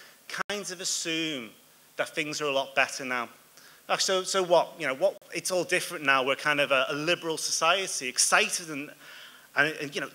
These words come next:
not really that bothered about, you know, what, what, what's happening. I mean, certainly, you know, you can see anything on the internet now. Well, that's kind of true, but there's this bloke who's a bit funny about what, he's like, well, he's a mini Thatcher, isn't he, in a, in a lot of ways,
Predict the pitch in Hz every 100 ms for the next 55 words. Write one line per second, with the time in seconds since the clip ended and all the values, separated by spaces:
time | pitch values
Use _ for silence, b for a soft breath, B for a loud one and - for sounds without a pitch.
0 | - 208 220 175 185 160 143 165 151 160
1 | 160 147 127 131 - 139 147 143 151 -
2 | 160 147 151 - 151 - 139 131 135 131
3 | - 170 156 131 - B 170 143 127 135
4 | - 160 151 - 143 127 160 180 170 151
5 | 139 117 - B B B B - 240 247
6 | 262 - - - - - 196 208 226 220
7 | 196 - - 156 107 - - - 160 156
8 | - - - 180 - 202 170 - 127 98
9 | - - B B B B 165 160 156 -
10 | 190 185 - 185 175 170 170 160 156 -
11 | 165 175 180 156 190 196 - 233 202 214
12 | 226 247 233 - 180 - - 143 147 147
13 | 139 139 156 156 147 151 143 135 120